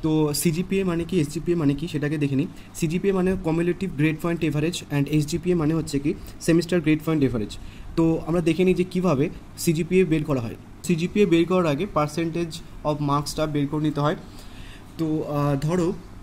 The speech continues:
তোমাদের তিনটে paper, First পেপারে একশো, second পেপারে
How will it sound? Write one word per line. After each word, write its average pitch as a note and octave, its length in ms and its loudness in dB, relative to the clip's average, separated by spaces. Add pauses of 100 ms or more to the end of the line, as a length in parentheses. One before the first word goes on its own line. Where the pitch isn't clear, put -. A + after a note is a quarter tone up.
(760)
তোমাদের F#3+ 300 4
তিনটে F3+ 320 8
paper, D3+ 340 4 (680)
First D3+ 240 2
পেপারে F3+ 340 4 (1600)
একশো, D3 400 0 (840)
second D#3 420 0
পেপারে E3 340 0